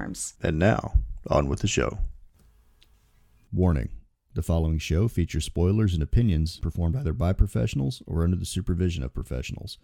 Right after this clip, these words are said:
Accordingly, Dead and Married and the producers must insist that no one attempt to recreate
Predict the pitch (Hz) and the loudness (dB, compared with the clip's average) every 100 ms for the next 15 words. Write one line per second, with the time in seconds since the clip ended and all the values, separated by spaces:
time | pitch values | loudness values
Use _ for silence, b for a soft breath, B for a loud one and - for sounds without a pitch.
0 | _ - - 113 107 80 76 - _ 147 | _ -6 2 4 4 2 0 -2 _ -2
1 | 85 80 82 101 85 76 90 95 92 117 | 0 2 2 4 2 0 -2 0 0 0
2 | 107 67 - - - 90 107 127 107 - | -2 -4 -6 -8 0 0 2 2 0 0
3 | 123 - - 120 73 64 80 110 110 90 | -4 -4 -6 -6 -4 -2 2 2 4 2
4 | - 87 - 67 92 117 110 120 - | 0 -2 -2 -2 -2 0 0 0 -2